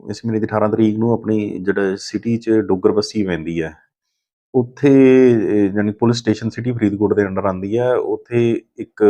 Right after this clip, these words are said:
ਜਿਹੜੀ ਲੇਡੀ ਹੈਗੀ ਸੀ, ਉਹਦਾ ਇੱਕ ਕਿਸੇ ਨਾਲ extra marital affair ਸੀ। ਉਸ ਤੋਂ ਬਾਅਦ ਉਹ ਆਪਣੇ ਘਰੇ ਆ ਜਾਂਦੀ ਹੈ ਵਾਪਸ, ਤੇ ਜਿਹੜਾ, ਜਿਸ ਬੰਦੇ ਨਾਲ extra marital affair ਸੀ, ਉਹ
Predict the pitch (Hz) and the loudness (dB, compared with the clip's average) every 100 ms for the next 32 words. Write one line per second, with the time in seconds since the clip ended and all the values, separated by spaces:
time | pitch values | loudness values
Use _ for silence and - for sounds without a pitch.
0 | 101 98 98 - 101 95 92 110 113 95 | 6 4 0 -6 -6 -2 -2 -2 -2 -2
1 | 98 117 110 113 107 - - _ _ _ | -2 0 2 4 2 -2 -14 _ _ _
2 | _ _ _ - 104 113 113 - - 110 | _ _ _ -10 -6 -2 -2 -2 -2 0
3 | 107 98 104 107 104 - 98 98 - 95 | 0 0 -2 -2 -2 0 0 0 -2 -6
4 | 90 120 120 160 147 147 147 135 131 131 | -2 -4 -2 2 4 4 4 2 -2 2
5 | 113 95 90 90 98 104 95 87 - 107 | 4 4 2 -2 -2 -2 -2 -4 -4 -8
6 | - _ _ _ _ _ - 123 131 156 | -8 _ _ _ _ _ 0 2 4 4
7 | 151 139 139 143 147 143 143 123 - 131 | 4 2 0 -2 -2 -2 -4 -6 -4 -4
8 | 113 117 120 117 - 123 147 - 120 123 | -2 -2 0 -2 0 2 2 0 -8 -6
9 | 143 151 156 156 | -2 0 0 -2